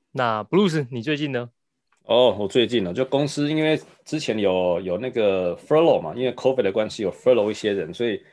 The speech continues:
Speaker 2: 后来都在召回，那召回就导致训练很多，所以都在教课这样子。
Speaker 1: OK。
Speaker 2: 对啊，然后也有点变懒了，<laughs> 所以就
Speaker 1: 是真的，但是
Speaker 2: 真的，
Speaker 1: 没关系，
Speaker 2: 真的，对啊。
Speaker 1: 新的一年我们要重新再，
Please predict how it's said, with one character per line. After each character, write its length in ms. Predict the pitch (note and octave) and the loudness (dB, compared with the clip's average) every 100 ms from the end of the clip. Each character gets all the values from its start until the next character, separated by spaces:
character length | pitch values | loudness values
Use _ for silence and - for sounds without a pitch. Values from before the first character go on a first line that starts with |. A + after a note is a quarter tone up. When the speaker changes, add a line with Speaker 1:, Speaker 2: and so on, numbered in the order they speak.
| _ _ _ - | _ _ _ -12
Speaker 2:
后 160 | - C3+ | -4 0
来 140 | G2+ | 0
都 120 | B2 | 0
在 160 | A#2+ A#2+ | 0 0
召 300 | - A2+ A2+ | 2 2 2
回， 220 | - E2 | 0 -4
那 100 | G#2+ A2+ | -6 -6
召 240 | - A2+ | 0 0
回 240 | G#2+ F2+ | 0 -4
就 280 | F2+ A2 G#2 | -2 -2 -2
导 260 | F#2+ D#2+ D#2 | -2 -4 -4
致 360 | F#2 G#2+ F2+ E2 | -6 -6 -6 -8
训 280 | - E3+ | -4 -2
练 120 | D#3 A#2+ | 0 -2
很 160 | F2 | -6
多， 280 | F2+ A#2 D#3 | -6 -6 -6
所 160 | - G#2 | -6 -6
以 140 | E2 | -6
都 280 | - F#2 G2 | -6 -6 -4
在 360 | F#2 G2 E2+ D#2+ | -4 -4 -4 -6
教 260 | - F#2+ | -4 -4
课 240 | F#2+ - - | -4 -10 -10
这 120 | E2+ | -12
样 100 | D2 _ | -16 _
子。 120 | - _ _ _ | -20 _ _ _
Speaker 1:
OK。 1040 | A#2 F#2+ F#2+ - G#2+ D3 F#3 D3 A#2 B2+ C3 | -18 -16 -16 -16 -12 -12 -12 -12 -12 -12 -12
Speaker 2:
对 160 | D2 | -12
啊， 100 | C#2+ D2 _ | -12 -16 _
然 140 | - D#2+ | -20 -16
后 160 | D#2+ | -14
也 180 | E2 D#2 | -12 -12
有 100 | D#2 | -12
点 180 | D2+ D2 D2 D2+ _ | -14 -16 -18 -20 _
变 160 | D2 D2 | -14 -14
懒 160 | - | -18
了， 80 | C#3 - - - - | -20 -16 -12 -10 -8
<laughs> 400 | - - - - | -10 -10 -18 -20
所 160 | _ - | _ -16
以 60 | E2 | -10
就 140 | A#2 | -6
Speaker 1:
是 0 | |
真 180 | - A2 | -4 -4
的， 100 | G2+ | -4
但 220 | - A2 | -6 -8
是 480 | G#2+ G#2 G2 G2 G2+ | -8 -8 -8 -12 -14
Speaker 2:
真 220 | - E3 | -14 -12
的， 60 | D#3+ | -4
Speaker 1:
没 20 | |
关 160 | B2 C3+ | 0 2
系， 140 | F3 | 2
Speaker 2:
真 80 | E3 | 0
的， 80 | - | -10
对 80 | |
啊。 40 | - | -10
Speaker 1:
新 200 | - E3 E3+ | -2 4 6
的 100 | D3 | 6
一 60 | |
年 240 | D3 A2+ G#2 | 6 4 2
我 100 | G#2 | 2
们 100 | G#2+ | 2
要 140 | A2+ | 0
重 240 | - A2 | 0 -4
新 160 | G#2+ G#2+ | -4 -4
再， 480 | G#2+ G2+ A2+ B2 | -6 -6 -6 -8